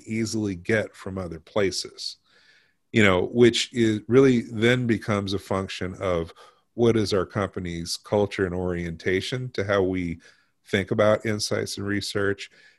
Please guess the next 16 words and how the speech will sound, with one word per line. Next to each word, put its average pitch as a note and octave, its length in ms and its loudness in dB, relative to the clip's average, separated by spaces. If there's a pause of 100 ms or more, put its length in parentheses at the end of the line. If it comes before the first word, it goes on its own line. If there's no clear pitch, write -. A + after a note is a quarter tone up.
(100)
And G#2 120 -4
then G#2 240 -2
more A2 220 2
importantly, F2+ 800 0 (420)
what C#3+ 280 4
people D#3 340 2
do A2+ 140 0
we G2+ 140 0
put - 360 -2
there F2 480 -2
and F2 120 -8
how G#2+ 300 0
empowered F#2 520 0
are E2 120 0
those D2+ 260 -8
people? - 480 -6